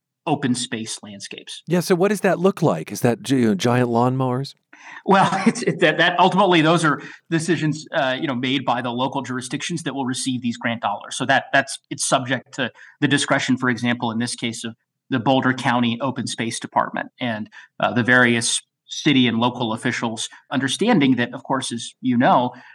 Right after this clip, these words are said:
Speaker 1: incredible and pristine open space is a big part of, uh, why, uh, we love Colorado, right? Why, why folks choose to live in Colorado and choose to stay. So there, there's a balancing act there,
Speaker 2: Mm-hmm.
Speaker 1: and, um,
Speaker 2: Attention.
Speaker 1: that, that's, that's
Speaker 2: Attention.
Speaker 1: part of the process.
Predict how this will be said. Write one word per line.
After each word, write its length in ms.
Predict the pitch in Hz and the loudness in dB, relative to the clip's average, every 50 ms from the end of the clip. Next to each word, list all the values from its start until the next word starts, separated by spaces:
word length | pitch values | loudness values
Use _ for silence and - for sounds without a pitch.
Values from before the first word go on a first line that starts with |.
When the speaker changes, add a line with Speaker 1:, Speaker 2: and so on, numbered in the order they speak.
| _ _ - | _ _ -8
Speaker 1:
incredible 680 | - 117 107 - - 147 135 135 120 127 123 120 117 | -8 -8 -6 0 2 2 2 2 2 0 0 0 -2
and 120 | 107 101 98 | -4 -6 -6
pristine 420 | - - - - - 143 127 120 - | -6 -6 -6 -4 0 2 2 2 2
open 240 | - 147 151 - 131 | -2 -4 -4 -4 -6
space 380 | 127 - - 107 107 113 - - | -6 -6 -8 -10 -10 -10 -12 -14
is 100 | 113 - | -12 -10
a 120 | 117 113 - | -10 -8 -6
big 220 | - 220 127 - | -6 -6 -6 -6
part 300 | - - - 202 196 - - - - - - - _ _ | -2 2 4 4 4 2 -4 -12 -18 -20 -20 -20 _ _
of, 280 | - - 120 117 - - - | -6 -6 -4 -6 -8 -8 -2
uh, 160 | 135 120 113 | -2 0 0
why, 500 | 113 113 123 131 131 131 135 139 143 143 139 - - - _ _ - | 0 2 4 6 6 8 6 6 4 0 -4 -10 -20 -20 _ _ -6
uh, 240 | - - 117 120 120 | -2 0 0 2 2
we 160 | 123 127 135 | 2 2 2
love 260 | 127 131 139 147 - | 4 4 2 2 2
Colorado, 540 | - 160 151 160 156 151 160 - 143 - - - | 0 0 2 2 4 4 4 4 2 0 -2 -4
right? 220 | 127 131 143 139 - | -4 -4 -4 -4 -6
Why, 280 | - 127 120 123 120 117 | -8 -6 -6 -4 -6 -6
why 180 | 120 117 - | -6 -8 -8
folks 300 | - - 127 120 - - | -6 -6 -8 -8 -8 -8
choose 320 | - - - 123 120 117 - | -8 -2 -2 -2 -2 -2 -2
to 100 | - 110 | -2 2
live 220 | 107 131 143 147 | 2 4 4 4
in 100 | 127 117 | 4 2
Colorado 500 | - 120 110 113 113 110 110 113 117 113 110 | 2 2 2 2 2 2 0 0 0 -2 -4
and 100 | 104 - | -4 -4
choose 240 | - 120 117 110 | -2 -2 -2 -2
to 100 | - - | -4 -10
stay. 300 | - - - 147 135 - - - | -10 -2 0 0 0 0 -4 -10
So 320 | - - - 120 110 107 104 - | -8 -4 -4 -2 -4 -4 -8 -10
there, 100 | - - | -12 -10
there's 200 | - 120 113 - | -8 -8 -6 -4
a 40 | 110 | -2
balancing 520 | 98 120 123 131 131 127 - - 123 110 107 | 2 2 4 4 4 4 2 0 -2 0 -2
act 240 | 104 101 113 - | -2 -4 -4 -6
there, 260 | 117 110 113 113 117 139 | -4 -4 -2 2 2 2
Speaker 2:
Mm-hmm. 40 | 135 | 2
Speaker 1:
and, 120 | 110 104 101 _ _ | 0 -2 -6 _ _
um, 60 | - 98 | -20 -18
Speaker 2:
Attention. 520 | - - - 139 151 185 - - - - | -14 -6 -4 -2 -2 -2 -2 -4 -4 -4
Speaker 1:
that, 160 | 110 - - | -6 -4 -2
that's, 260 | - 113 - - - | -2 -2 -2 -4 -8
that's 20 | 101 98 - - | -4 -4 -6 -4
Speaker 2:
Attention. 40 | - | 0
Speaker 1:
part 120 | 139 113 107 | -2 -2 -2
of 40 | |
the 80 | 104 - | -2 -2
process. 420 | - 107 - - - - - - | -2 -2 -2 -2 -6 -10 -12 -12